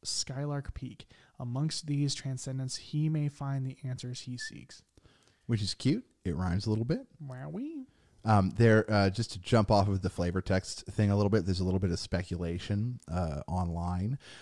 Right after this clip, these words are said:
Speaker 2: that, um, that the, that the next set after Dusk Till Dawn will be called Transcendence. Um,
Speaker 1: And that would make sense with the water, like, if they tried to do the whole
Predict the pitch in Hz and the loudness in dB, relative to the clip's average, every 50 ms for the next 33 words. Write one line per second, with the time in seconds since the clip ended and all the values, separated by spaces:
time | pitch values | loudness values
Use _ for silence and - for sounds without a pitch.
0 | - - _ - 104 92 87 104 92 85 82 - - - 95 87 82 85 85 82 | -20 -12 _ -4 0 2 4 4 4 4 2 0 0 2 2 2 2 0 0 -2
1 | 78 76 80 - _ _ _ _ _ _ _ _ _ _ _ _ _ _ _ _ | -4 -6 -8 -12 _ _ _ _ _ _ _ _ _ _ _ _ _ _ _ _
2 | _ _ _ _ - - - 98 95 98 - - 90 85 82 80 82 82 85 85 | _ _ _ _ -18 -12 -6 -2 0 0 2 2 2 2 2 2 0 -2 -2 -2
3 | 92 92 - 90 98 95 87 87 - - - - 104 85 - - 87 90 90 92 | -4 -4 -4 -2 -2 0 0 -2 -2 -2 0 2 2 2 2 -2 -2 -2 -2 -2
4 | - - 101 92 90 90 87 87 87 - - 95 - 104 92 95 - - - 95 | 0 0 2 2 4 2 2 0 -4 -8 -8 -2 0 2 2 2 0 -2 -2 -2
5 | 87 90 90 85 85 90 98 98 90 87 82 - - - - 87 80 80 78 - | 0 0 0 0 2 2 2 2 2 0 -2 -6 -6 -4 -4 -4 -4 -4 -6 -4
6 | 95 82 80 82 - 82 82 87 90 98 127 175 190 - - - - - _ _ | -4 -4 -4 -4 -4 -6 -4 -4 -2 -2 -2 -2 -4 -6 -8 -10 -10 -12 _ _
7 | - - - - - - - 147 104 95 87 85 80 73 - 226 220 214 220 226 | -20 -20 -20 -20 -20 -10 -4 0 2 2 2 0 -2 -4 -2 -2 0 2 2 2
8 | 226 254 269 214 214 180 170 165 170 170 156 160 185 196 180 - 214 202 196 - | 2 2 0 0 -2 -6 -6 -8 -6 -6 0 2 4 4 4 4 4 4 4 2
9 | 196 170 175 175 - 156 147 147 156 185 196 180 165 160 - 170 170 160 160 160 | 2 4 4 4 4 4 2 4 6 6 6 6 4 4 4 2 2 4 2 2
10 | 139 160 156 165 156 - 180 165 160 143 139 156 156 151 151 143 143 139 139 147 | 4 4 4 4 4 4 2 2 2 2 2 4 4 4 4 4 2 2 2 2
11 | 147 139 135 131 131 - | 2 2 0 -2 -4 -8